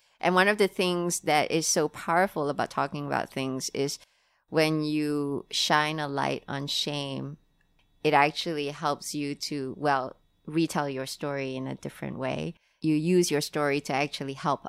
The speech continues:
others. You know, my podcast has actually been a great way for, for me to even shine lights on parts of myself that I thought, you know, <laughs> this story should really never be told.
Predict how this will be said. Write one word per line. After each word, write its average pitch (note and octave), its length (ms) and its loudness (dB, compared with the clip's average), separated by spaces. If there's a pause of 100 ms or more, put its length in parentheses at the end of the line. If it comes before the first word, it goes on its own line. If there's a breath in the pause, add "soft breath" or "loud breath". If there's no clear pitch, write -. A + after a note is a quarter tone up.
others. C3+ 720 -4
You D3 140 -6
know, C#3 220 -4 (440 loud breath)
my D3+ 200 4
podcast C#3+ 520 0
has D3 140 -2
actually D3 260 0
been C#3 200 -4
a C3+ 80 -4
great C#3+ 500 -2
way C#3+ 340 -4
for, C#3 380 -8
for D3+ 180 -2
me G3+ 440 0
to - 140 -4
even C#3+ 520 -2 (320 soft breath)
shine E3 760 8
lights D3+ 420 6
on D3 120 2
parts D3+ 340 0
of D3+ 140 -2
myself D3 720 -2
that C#3 480 2 (640)
I D3+ 260 6
thought, C#3+ 500 4 (200)
you D3+ 160 -2
know, C3 260 -2 (160)
<laughs> D3 180 -6
this D3+ 140 -2
story - 320 -4
should - 260 -2
really D#3 280 4
never D3+ 280 6
be C#3 180 -4
told. D3 400 4